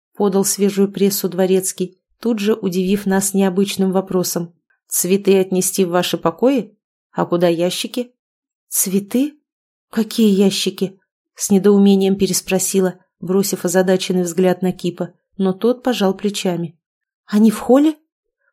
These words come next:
Пусть там и остаются, я сейчас спущусь». «Как прикажете, мадам», почтительно склонил голову дворецкий, покидая покои секретаря.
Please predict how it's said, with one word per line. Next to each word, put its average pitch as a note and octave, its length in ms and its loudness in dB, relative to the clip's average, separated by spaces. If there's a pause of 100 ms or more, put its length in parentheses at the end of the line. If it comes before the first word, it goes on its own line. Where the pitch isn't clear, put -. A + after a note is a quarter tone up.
Пусть - 240 2
там C4 180 6
и B3 60 6
остаются, G#3+ 640 2 (180)
я A3+ 140 2
сейчас G#3+ 320 -2
спущусь». - 560 -6 (180)
«Как A#3+ 240 0
прикажете, A#3+ 560 2
мадам», F#3 400 0 (380)
почтительно G3 640 -2
склонил F#3+ 500 2
голову F#3 320 2
дворецкий, F3+ 800 -2
покидая F#3 420 0
покои F3+ 420 0
секретаря. F3 720 -4